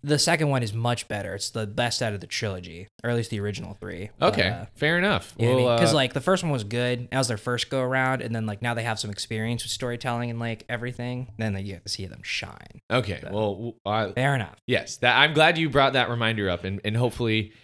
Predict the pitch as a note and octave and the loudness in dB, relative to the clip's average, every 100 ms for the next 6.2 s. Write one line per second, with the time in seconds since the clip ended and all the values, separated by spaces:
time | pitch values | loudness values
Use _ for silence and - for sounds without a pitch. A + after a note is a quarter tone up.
0 | _ - G2+ A2 A2+ A2+ G#2+ B2 A#2 A#2 | _ -4 0 0 0 -2 -2 -2 -2 -2
1 | A#2 G#2+ G#2+ G#2+ G#2+ G#2+ G2+ E2 F#2 G2 | 0 0 0 0 0 0 0 -2 0 2
2 | G2 G#2+ - A2 G#2+ C3+ E3 E3 F3 B2+ | 2 -2 -12 -16 0 4 6 6 6 6
3 | B2+ G2+ G2+ F#2+ F2+ F2 - F2 E2 D2+ | 2 2 0 0 0 -4 -4 -6 -6 -6
4 | D#2 E2 D#2+ - D2 - _ - - - | -8 -6 -6 -8 -12 -16 _ -20 -20 -20
5 | - B2+ B2+ C#3+ D3+ - - C#3 A#2 G2+ | 0 4 4 4 2 0 0 0 2 -2
6 | D#2 | -6